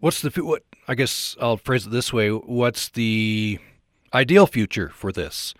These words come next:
Uh, y-, your models in front of, uh,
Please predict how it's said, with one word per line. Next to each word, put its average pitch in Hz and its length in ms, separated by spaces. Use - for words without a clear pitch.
Uh, 95 400
y-, 110 120
your 123 240
models 131 640
in 117 180
front 131 300
of, 117 340
uh, 107 460